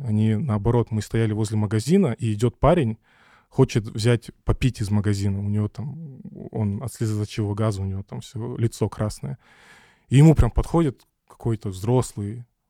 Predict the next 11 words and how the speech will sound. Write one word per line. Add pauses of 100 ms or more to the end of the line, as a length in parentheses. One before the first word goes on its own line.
(320)
ага,
такой:
«Э, (600)
не
трогай,
магазины
не
трогать, (400)
вообще
не
трогай».